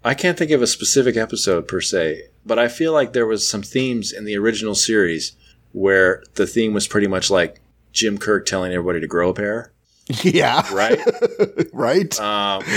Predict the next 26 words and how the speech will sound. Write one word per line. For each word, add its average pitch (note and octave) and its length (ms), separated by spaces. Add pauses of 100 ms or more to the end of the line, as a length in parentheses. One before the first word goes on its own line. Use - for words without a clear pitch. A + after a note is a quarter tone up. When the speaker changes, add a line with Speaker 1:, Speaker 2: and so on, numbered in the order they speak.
(100)
Speaker 2:
I've C#3+ 180
killed F3 240
Speaker 1:
like C#3+ 80
Speaker 2:
your E3 100
computer D#3+ 420
overlord. D#3 540
Now C3+ 120
Speaker 1:
Right. F3+ 280
Speaker 2:
grow C3 100
up D3+ 120
and G3 60
Speaker 1:
Okay, G3 160
Speaker 2:
take D#3 120
care D#3 160
of D3 60
Speaker 1:
there. F#3 180
Speaker 2:
yourselves. - 340 (100)
Speaker 1:
There G3+ 160
you C#3 120
go. A#2 360
There's C#3+ 220
one A2+ 160
episode. A2 480 (400)
But - 100
there F3+ 120
was, E3 140